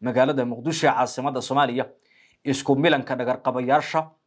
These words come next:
iyo sidoo kale xubnaha dhiigyacabka ayaana sidoo kale arrintan, ee loo nisbaynayaa inay ka dambeeyaan, taasoo ka dhigan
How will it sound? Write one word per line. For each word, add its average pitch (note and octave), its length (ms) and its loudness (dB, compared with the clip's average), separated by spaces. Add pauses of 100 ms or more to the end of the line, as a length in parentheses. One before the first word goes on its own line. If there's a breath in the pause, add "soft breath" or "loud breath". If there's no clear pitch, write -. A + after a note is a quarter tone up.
(160)
iyo C#3 180 2
sidoo D#3+ 380 2
kale C3+ 160 2
xubnaha C3+ 360 -4
dhiigyacabka B2+ 600 -2
ayaana B2 320 -2
sidoo C#3+ 320 0
kale B2+ 300 -2 (300 soft breath)
arrintan, C3+ 680 0 (400 soft breath)
ee B2+ 100 -2
loo C3+ 260 4
nisbaynayaa C3 840 -4
inay D3 200 -4
ka D#3 120 -2
dambeeyaan, B2 600 0
taasoo C3+ 360 0
ka D3+ 140 0
dhigan B2 340 -4